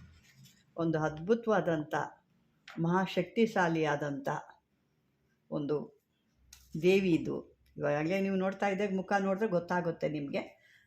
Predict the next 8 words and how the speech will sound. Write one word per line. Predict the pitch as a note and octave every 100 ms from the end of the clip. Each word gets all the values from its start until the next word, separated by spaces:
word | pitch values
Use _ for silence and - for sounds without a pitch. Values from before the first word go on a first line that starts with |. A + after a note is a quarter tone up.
| -
ಅದು | F3
ಏನು | E3+ E3 D#3+
ಹೇಗೆ | D3+ C#3+ D3 D3
ಅಂತ | C#3 C#3
ಅಂದ್ಬಿಟ್ಟು. | C3+ C#3 C#3 - - -
ಇದು | D#3+ D3
ಬಂದು | D#3 E3+ F3+
ನಿಮಗೆ | D#3 D3+ D3 D4+ -